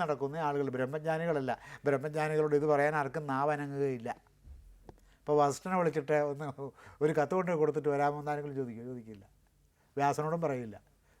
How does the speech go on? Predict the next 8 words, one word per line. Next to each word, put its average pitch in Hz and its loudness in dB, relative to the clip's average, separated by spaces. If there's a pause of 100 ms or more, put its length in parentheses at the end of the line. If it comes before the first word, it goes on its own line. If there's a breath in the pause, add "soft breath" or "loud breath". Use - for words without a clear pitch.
(100)
ശുകനോടും 160 4
പറയില്ല. 123 0 (340 soft breath)
ഇവരൊക്കെ, 147 4 (340 loud breath)
ആ, 131 4 (100)
ബ്രാഹ്മണരായിരുന്നു 135 0
താനും. 101 -10 (1900 soft breath)
അപ്പോൾ 160 2
ശാപ്പാട്ട് 190 4